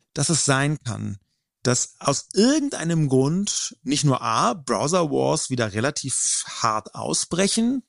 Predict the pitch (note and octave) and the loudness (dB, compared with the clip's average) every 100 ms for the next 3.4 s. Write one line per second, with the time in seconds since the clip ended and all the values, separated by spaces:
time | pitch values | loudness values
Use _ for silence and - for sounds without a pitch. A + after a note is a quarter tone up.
0 | - - - A#2 A2 A2+ G#2 G#2 C3+ D#3 | -6 -2 0 -2 -2 -4 -2 2 4 4
1 | - C#3+ C#3+ - A2 A2+ C3 - B2+ A#2 | 2 2 0 0 4 4 2 0 0 0
2 | - F#2+ - - F#3 B2+ G2+ G#2+ G#2 G#2 | -2 -2 0 2 2 2 0 2 2 0
3 | - B2+ F#3+ | 0 -2 0